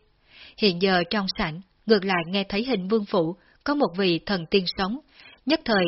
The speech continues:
đại bộ phận mọi người đều lộ ra dáng vẻ cực kỳ hưng phấn. Tần Ngôn nghe thấy như vậy, trong lòng cả kinh, không tự chủ được, quay người liếc nhìn Hàng Lập một cái. Nhưng chỉ thấy vẻ mặt Hàng Lập vẫn như cũ,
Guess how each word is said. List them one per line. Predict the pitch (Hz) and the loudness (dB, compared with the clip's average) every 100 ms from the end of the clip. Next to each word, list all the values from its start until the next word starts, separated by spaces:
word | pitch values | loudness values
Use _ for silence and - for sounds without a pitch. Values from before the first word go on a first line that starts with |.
| 170 | 2
đại | 190 | 2
bộ | 175 170 - | 2 0 0
phận | 185 165 | -2 0
mọi | 185 | -2
người | 160 185 170 - - - | 0 -2 -2 -4 -20 0
đều | 214 202 | 2 4
lộ | 190 170 | 2 2
ra | 208 196 | 0 0
dáng | 190 190 240 | 0 -2 -2
vẻ | 220 | -4
cực | 165 214 - | -2 -4 -2
kỳ | 196 180 | 0 0
hưng | 156 202 | 0 -2
phấn. | 175 196 190 294 - _ _ - - - | -2 -4 -4 -6 -14 _ _ -20 -20 -4
Tần | - 190 | -2 0
Ngôn | 180 208 190 | 2 2 2
nghe | 202 190 | 0 0
thấy | 202 | 0
như | 233 254 | 0 0
vậy, | 208 170 156 _ _ - | 0 0 -2 _ _ -4
trong | 226 196 | -2 0
lòng | 190 180 160 - | 0 0 -4 -4
cả | 185 165 | -4 -2
kinh, | 233 208 - - - | -2 -2 -6 -20 -8
không | - 269 | 0 2
tự | 240 175 | 2 0
chủ | 190 175 | 2 2
được, | 214 175 - _ | 2 0 -4 _
quay | - 202 | -2 0
người | 190 180 170 | 2 0 2
liếc | 240 294 | 0 0
nhìn | 214 | 0
Hàng | 175 185 160 | 0 -4 0
Lập | 180 - | -2 -2
một | 180 165 | -4 -4
cái. | - 185 226 - _ _ - - - | -2 -4 -4 -10 _ _ -20 -16 0
Nhưng | 208 190 | 2 2
chỉ | 185 180 | 2 2
thấy | 226 240 | 2 0
vẻ | 190 | 0
mặt | 196 190 | 0 -2
Hàng | 190 170 170 | -2 -2 -2
Lập | 175 - | -4 -4
vẫn | 185 165 | -4 -2
như | 220 240 | 2 2
cũ, | - 175 160 | 2 0 0